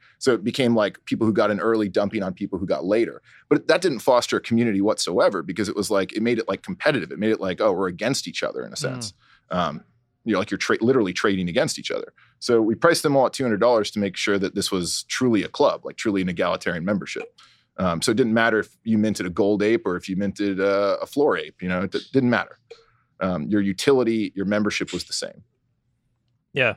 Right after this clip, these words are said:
Speaker 3: the token was always supposed to re-, represent, like, your entrance into this club. And, like, day one, what the club was, it was a, like, a digital space where you could play on this pixel board like we were talking about.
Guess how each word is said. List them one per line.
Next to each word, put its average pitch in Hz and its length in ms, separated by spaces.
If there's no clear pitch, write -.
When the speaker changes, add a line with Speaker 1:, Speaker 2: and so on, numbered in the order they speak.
Speaker 3:
the 151 80
token 160 260
was 135 120
always 135 160
supposed 131 180
to 127 60
re-, 120 100
represent, 117 500
like, 104 340
your 127 300
entrance 151 380
into 143 180
this 113 160
club. 98 340
And, 117 140
like, 110 200
day 156 180
one, 139 520
what 135 200
the - 60
club 143 260
was, 151 520
it 170 140
was 160 240
a, 131 320
like, 131 180
a 117 100
digital 131 280
space 131 380
where 127 80
you 113 80
could 107 140
play 123 180
on 117 120
this 113 120
pixel 139 300
board 139 200
like 139 160
we 156 40
were 143 60
talking 147 280
about. 170 280